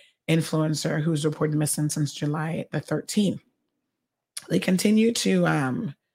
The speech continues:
you know, work this case, obviously, but they say that in addition to him,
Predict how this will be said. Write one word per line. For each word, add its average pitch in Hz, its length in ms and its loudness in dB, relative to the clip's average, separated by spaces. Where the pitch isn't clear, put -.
you 175 160 4
know, 143 400 0
work 175 320 4
this 165 160 2
case, 165 300 2
obviously, 151 560 -2
but 202 140 2
they 214 120 6
say 233 200 6
that 220 220 2
in 202 100 6
addition 202 580 4
to - 140 0
him, 170 720 2